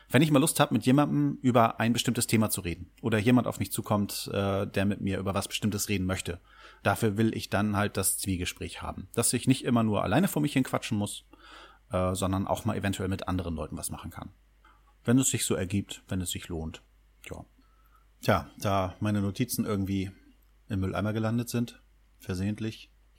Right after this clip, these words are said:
Wovon kann ich euch da noch erzählen? Ich hab's tatsächlich dieses Jahr schon geschafft, sechsmal ins Kino zu gehen zum Beispiel.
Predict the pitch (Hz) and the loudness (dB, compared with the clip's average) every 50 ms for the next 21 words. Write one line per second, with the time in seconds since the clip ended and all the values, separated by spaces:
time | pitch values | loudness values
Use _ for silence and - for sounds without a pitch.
0 | _ - 120 151 240 - 226 208 - - 180 156 - - - - 139 139 - 143 | _ 2 4 4 4 4 0 0 0 0 -2 -2 -2 -4 -2 -2 -2 -2 -4 -6
1 | - - - 143 95 76 71 73 92 - _ _ _ _ _ _ _ _ _ _ | -4 -2 -2 0 0 -2 -4 -8 -12 -16 _ _ _ _ _ _ _ _ _ _
2 | _ _ _ _ _ _ _ _ _ _ _ _ _ _ _ _ _ _ _ _ | _ _ _ _ _ _ _ _ _ _ _ _ _ _ _ _ _ _ _ _
3 | _ _ _ - - - 139 - - 135 165 180 - 156 127 131 127 - - 180 | _ _ _ -2 0 0 0 2 4 4 4 4 2 0 2 0 0 0 0 0
4 | 170 165 143 - - 98 117 - - 127 120 113 - - 120 135 - - 143 151 | 0 0 0 2 2 0 0 0 0 0 0 0 0 0 -2 -4 -2 -2 -2 -2
5 | - - 135 120 120 - - 160 117 87 - - 80 69 73 71 - - 73 67 | 0 0 -2 -2 -2 -4 -2 -2 -2 -2 -4 -6 -8 -8 -10 -10 -10 -8 -8 -8
6 | 65 - - - - 73 | -8 -8 -8 -10 -12 -14